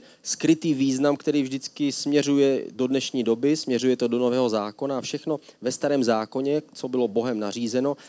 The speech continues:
tak nějakým způsobem nám ukazuje na budoucího příchod, na budoucí příchod Ježíše, na jeho králování potom, na novou zemi a novo-, nové z-, novou nebi, nové nebe.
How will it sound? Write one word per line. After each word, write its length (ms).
tak 180
nějakým 360
způsobem 600
nám 220
ukazuje 480
na 100
budoucího 760
příchod, 560
na 120
budoucí 380
příchod 340
Ježíše, 580
na 100
jeho 420
králování 720
potom, 460
na 280
novou 500
zemi 380
a 60
novo-, 320
nové 360
z-, 200
novou 360
nebi, 340
nové 200
nebe. 340